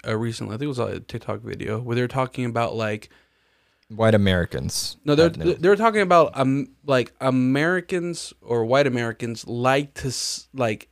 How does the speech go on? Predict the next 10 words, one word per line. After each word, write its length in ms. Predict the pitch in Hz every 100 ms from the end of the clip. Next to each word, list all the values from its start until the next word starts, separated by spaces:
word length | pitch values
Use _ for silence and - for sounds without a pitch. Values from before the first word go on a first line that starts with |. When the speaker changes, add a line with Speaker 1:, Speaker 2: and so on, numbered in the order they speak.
| -
Speaker 1:
act 300 | 131 131 -
as 180 | 120 120
if 320 | 120 - - _ _
culture 560 | - - 139 131 139 127
is 240 | 110 110
weird, 600 | 107 113 110 117 170 190 - _ _ _ _ _ -
because 400 | 135 143 135 -
the 80 |
truth 300 | 120 - 175 107
is 360 | 143 131 113